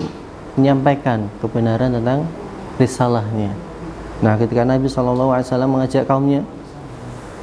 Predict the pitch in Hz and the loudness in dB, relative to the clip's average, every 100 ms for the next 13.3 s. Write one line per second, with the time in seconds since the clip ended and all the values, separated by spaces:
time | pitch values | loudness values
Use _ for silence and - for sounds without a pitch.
0 | - - - - - - - 120 123 123 | -14 -14 -12 -12 -10 -6 2 4 6 4
1 | 120 123 131 131 131 123 120 127 147 131 | 4 4 2 2 4 4 4 2 2 2
2 | 120 143 127 135 131 131 175 180 - - | 2 0 -4 -2 2 2 2 -2 -12 -18
3 | - - - - 151 165 170 - - - | -18 -18 -18 -2 4 4 4 -2 -14 -14
4 | - - - - - - - - - - | -12 -10 -12 -14 -16 -16 -16 -16 -14 -12
5 | - - - - - - - - - - | -12 -10 -12 -10 -10 -8 -8 -8 -8 2
6 | 127 135 135 131 147 143 135 127 123 120 | 6 6 6 4 2 2 0 0 0 2
7 | 123 131 147 151 - - - - - 165 | 2 2 2 0 -6 -14 -16 -14 2 6
8 | 220 208 190 175 202 214 208 185 202 - | 6 6 4 6 4 4 0 -4 -6 -12
9 | - - - - - - - 220 233 220 | -16 -16 -16 -14 -14 -6 4 6 6 6
10 | 185 165 156 151 220 208 190 202 156 151 | 4 4 4 4 4 6 4 0 0 2
11 | 156 165 175 156 170 196 175 151 143 131 | 2 0 0 2 2 2 2 4 2 4
12 | 170 185 139 131 156 180 170 180 - 151 | 2 4 0 2 2 2 2 -2 -2 0
13 | 196 180 - | 2 0 0